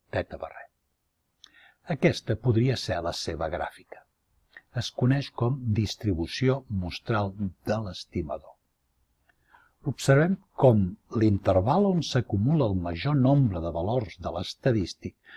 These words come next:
correspon a la zona on es concentra la major àrea sota la funció de densitat.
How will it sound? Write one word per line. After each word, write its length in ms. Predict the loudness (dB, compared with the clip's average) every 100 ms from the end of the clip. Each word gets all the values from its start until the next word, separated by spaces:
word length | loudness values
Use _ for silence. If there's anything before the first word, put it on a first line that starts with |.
| -20 _ -2
correspon 480 | 0 0 0 0
a 80 | 2
la 100 | 2 2
zona 260 | 0 2 2
on 240 | 0 -4
es 140 | -8 -8
concentra 720 | -10 -8 -2 0 -2 -4 -6
la 80 | -4
major 400 | -6 -6 -4 -2 -4
àrea 260 | -6 -10
sota 400 | -10 -12 -8 -8
la 80 | -8
funció 400 | -10 -14 -8 -6 -6
de 100 | -10
densitat. 560 | -14 -14 -6 -4 -4